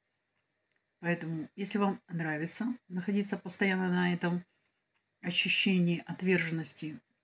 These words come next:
ну, что такое, когда мужчина предаёт, когда мужчина изменяет?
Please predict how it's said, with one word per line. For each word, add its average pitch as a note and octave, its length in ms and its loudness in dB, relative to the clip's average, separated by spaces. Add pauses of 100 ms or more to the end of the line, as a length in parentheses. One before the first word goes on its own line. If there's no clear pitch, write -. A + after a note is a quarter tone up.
ну, D#3+ 200 -6
что C#3+ 160 -12
такое, F3 200 -4
когда D3+ 360 -6
мужчина D#3+ 320 -4
предаёт, D3 400 -4 (520)
когда D#3+ 160 -2
мужчина D#3 360 -2
изменяет? D3+ 480 -2